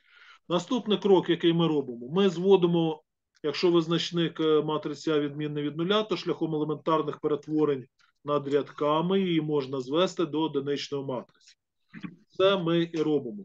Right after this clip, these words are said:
Перше елементарне перетворення. Ну, наприклад, ми робимо, е, е, мається на увазі,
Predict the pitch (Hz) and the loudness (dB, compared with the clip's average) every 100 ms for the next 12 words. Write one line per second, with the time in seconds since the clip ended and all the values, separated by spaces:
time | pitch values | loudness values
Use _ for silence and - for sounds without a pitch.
0 | - 175 180 - 170 165 156 165 147 147 | 2 4 4 2 0 0 -2 -2 -2 -2
1 | 143 147 143 147 135 110 98 - _ _ | -2 0 -2 -2 -2 -4 -12 -20 _ _
2 | _ _ - 220 175 185 185 180 156 165 | _ _ -6 0 2 4 4 2 0 0
3 | 165 165 156 151 151 151 147 - 151 139 | 0 0 0 -2 0 0 0 -4 -6 -2
4 | 139 139 135 - _ _ 160 143 135 127 | 0 0 -2 -6 _ _ -18 -14 -12 -8
5 | 127 127 123 127 147 - 151 147 143 139 | -6 -6 -6 -4 -4 -4 -4 -2 0 -2